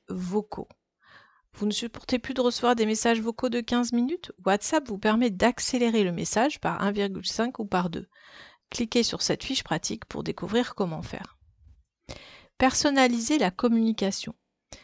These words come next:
Créer son avatar. L'avatar est une version numérique de l'utilisateur que l'on peut créer en choisissant parmi des milliards de combinaisons de coupes de cheveux,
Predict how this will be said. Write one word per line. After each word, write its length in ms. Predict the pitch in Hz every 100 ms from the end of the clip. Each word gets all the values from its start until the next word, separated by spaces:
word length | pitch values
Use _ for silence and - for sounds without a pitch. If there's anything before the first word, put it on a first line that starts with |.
| _ -
Créer 340 | - 247 311
son 280 | 339 196 185
avatar. 600 | 226 214 190 160 - - -
L'avatar 540 | 196 226 247 - 311
est 120 | 240
une 120 | 208 196
version 340 | 202 - 240
numérique 460 | 208 202 208 254 220
de 80 |
l'utilisateur 1160 | 170 208 - 196 165 165 - - _ 262 285 -
que 100 | -
l'on 180 | 180 175
peut 160 | - 233
créer 300 | - 262 247
en 80 |
choisissant 500 | 190 170 175 - 254
parmi 300 | 269 190 185
des 120 | 170 170
milliards 360 | 185 220 247
de 80 | 196
combinaisons 580 | 185 190 190 185 180 202
de 80 | 180
coupes 240 | - 180
de 100 | 185
cheveux, 360 | - - 180